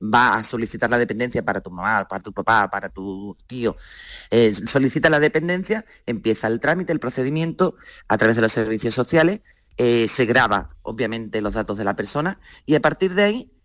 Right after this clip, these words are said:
empieza el proceso que yo te he contado, Jesús. Primero se cita para la valoración, eh, que es fundamental. Entonces, esa persona recibirá una llamada,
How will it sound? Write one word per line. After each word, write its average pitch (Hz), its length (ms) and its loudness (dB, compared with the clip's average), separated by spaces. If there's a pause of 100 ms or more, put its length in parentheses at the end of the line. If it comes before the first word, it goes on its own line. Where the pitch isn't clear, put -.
(200)
empieza 156 380 0
el 170 100 2
proceso 156 340 -2
que 156 100 2
yo 143 120 0
te 135 60 0
he - 20 -4
contado, 107 320 -2
Jesús. 107 260 -2 (320)
Primero 151 480 6
se 131 160 -2
cita 175 340 -2
para 160 220 2
la 151 240 -2
valoración, 110 800 -8 (560)
eh, 95 420 -8
que 110 200 4
es 107 80 -2
fundamental. 107 720 0 (100)
Entonces, 104 600 -2 (400)
esa 139 240 2
persona 165 340 0
recibirá 123 400 0
una 123 140 0
llamada, 175 440 0